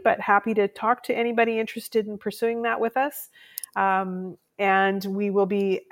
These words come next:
certainly involving families who are in the nursery to provide us with much more detailed feedback about their views about Calmer and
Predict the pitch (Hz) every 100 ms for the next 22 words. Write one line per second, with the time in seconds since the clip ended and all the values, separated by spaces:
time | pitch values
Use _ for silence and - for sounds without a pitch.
0 | _ - - 240 240 226 208 190 180 185
1 | 185 185 185 190 185 185 185 185 190 180
2 | 185 175 180 208 208 - 196 - 196 -
3 | 190 180 180 185 180 185 180 180 175 -
4 | 180 170 175 - 175 170 - 180 170 170
5 | 170 180 175 175 185 170 170 165 170 185
6 | 214 220 226 - - 220 233 262 262 -
7 | 180 180 180